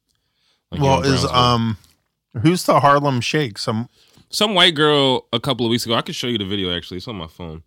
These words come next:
Speaker 1: Some white girl on Jay-Z's birthday went to Harlem. I mean, not, not to Harlem. Went to Marcy, the,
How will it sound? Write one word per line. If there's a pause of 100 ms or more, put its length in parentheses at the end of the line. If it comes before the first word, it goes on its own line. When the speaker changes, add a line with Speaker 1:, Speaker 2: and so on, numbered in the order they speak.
(420)
Speaker 1:
Some
white
girl (540)
on
Jay-Z's
birthday (540)
went
to
Harlem. (380)
I
mean,
not,
not
to
Harlem.
Went
to
Marcy, (640)
the,